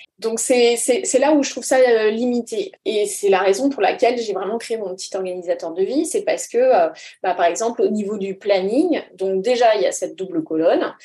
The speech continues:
Et ensuite, euh, vraiment, sous chaque jour, euh, j'ai prévu une, euh,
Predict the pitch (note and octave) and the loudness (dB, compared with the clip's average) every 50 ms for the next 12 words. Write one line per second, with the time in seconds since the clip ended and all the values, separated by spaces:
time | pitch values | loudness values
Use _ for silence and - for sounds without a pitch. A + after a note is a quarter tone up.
0 | - - - - - _ - A3+ G#3+ G#3 F#3+ F#3 - - B3 B3+ C#4+ D4+ D4+ - | -20 -20 -20 -20 -12 _ 0 2 2 2 2 0 -2 -2 0 2 2 2 4 2
1 | D#4+ C#4 - - - F#3+ F3+ F3 F3 E3+ F3 F#3+ G3 G3 G#3 G#3+ A#3 B3+ C#4 C#4 | 2 0 2 0 2 4 4 4 4 2 0 2 2 2 2 2 2 0 0 -2
2 | - - - - - - - C4 B3 A3+ G#3+ - - G3+ A3 A#3 C4+ D4+ D#4 D4+ | -4 -8 -8 -6 -4 2 4 4 4 4 0 -4 -4 -2 0 2 4 4 4 2
3 | D#4 D4+ - - - F#3+ F3 F3 E3+ - - F#3+ F#3+ F#3+ - - F#3 F3+ F3+ G3 | 0 -2 -2 -4 -4 -4 -2 -2 -2 0 0 0 0 0 -2 -2 -2 -2 -2 -2
4 | A3+ B3 C4 C4 - - A3 A#3 A3+ G#3+ F#3+ F3+ F3 F3 E3+ E3+ E3+ E3 E3 E3 | -2 -2 -2 -2 -2 -2 -2 -2 0 0 0 0 0 0 0 0 0 -2 -2 -2
5 | E3 E3 E3 E3+ | -4 -4 -6 -8